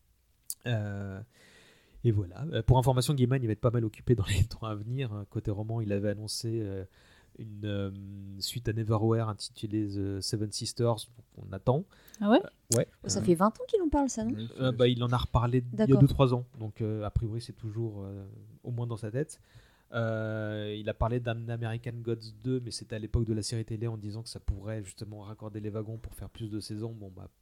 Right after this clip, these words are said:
Speaker 1: peut-être que le devenir de la série a fait changer ses plans. Euh, et sinon, il y a Disney qui a acheté les droits de, euh, Nobody Owens, donc ce Graveyard Books, sans doute pour un truc sur Disney plus. Euh, bon,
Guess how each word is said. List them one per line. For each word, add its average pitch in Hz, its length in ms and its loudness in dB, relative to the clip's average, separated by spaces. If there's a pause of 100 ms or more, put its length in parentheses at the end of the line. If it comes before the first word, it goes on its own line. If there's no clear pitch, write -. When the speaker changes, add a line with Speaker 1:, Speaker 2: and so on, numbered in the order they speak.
(160)
Speaker 1:
peut-être 113 280 -12
que 113 60 -14
le 107 60 -10
devenir 104 300 -6
de 107 40 -8
la 101 60 -8
série 104 280 -8
a 95 40 -10
fait 98 140 -14
changer 92 260 -14
ses - 160 -18
plans. 113 240 -10 (680)
Euh, 104 420 -2 (380)
et 101 200 -8
sinon, 117 500 -6
il 110 60 -4
y 107 60 0
a 110 100 0
Disney 110 440 -8
qui 107 340 -10
a 113 280 -4
acheté 107 260 -6
les 113 100 -2
droits 113 260 0
de, 120 400 -2
euh, 98 420 -6
Nobody 120 400 0
Owens, 113 540 -4 (400)
donc 104 140 -12
ce 107 120 -6
Graveyard 101 400 -8
Books, 110 520 -8 (360)
sans 110 140 -10
doute 104 160 -4
pour 104 140 -12
un 101 40 -8
truc - 160 -16
sur 107 100 -14
Disney 98 280 -14
plus. - 420 -12
Euh, 98 140 -8
bon, 95 380 -20